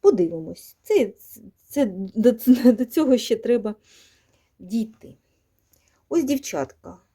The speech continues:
поки що ось так. Все, що в мене вийшло на сьогодні.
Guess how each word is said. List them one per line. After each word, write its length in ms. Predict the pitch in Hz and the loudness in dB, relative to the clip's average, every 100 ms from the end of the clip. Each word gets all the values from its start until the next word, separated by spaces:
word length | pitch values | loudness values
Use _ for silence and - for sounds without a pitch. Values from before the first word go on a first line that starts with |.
| _ _ | _ _
поки 300 | 339 392 294 | -6 -4 -4
що 360 | - - 311 330 _ _ | -6 -4 -4 -6 _ _
ось 240 | 262 - _ | -12 -12 _
так. 520 | 175 151 180 _ _ _ _ _ _ _ _ _ _ _ _ _ _ _ _ _ _ _ _ _ _ _ _ _ _ _ _ _ _ _ _ _ _ _ _ _ _ _ _ _ _ _ | -10 -10 -14 _ _ _ _ _ _ _ _ _ _ _ _ _ _ _ _ _ _ _ _ _ _ _ _ _ _ _ _ _ _ _ _ _ _ _ _ _ _ _ _ _ _ _
Все, 380 | _ - - 285 | _ -16 -6 -6
що 260 | 277 - 208 | -6 -8 -4
в 40 | |
мене 340 | 214 208 196 180 | -2 -2 -2 -4
вийшло 580 | 180 190 170 - 170 | -4 -8 -8 -10 -8
на 220 | 175 190 175 | -6 -6 -8
сьогодні. 920 | - 170 165 _ 135 135 165 214 | -12 -14 -14 _ -18 -18 -8 -4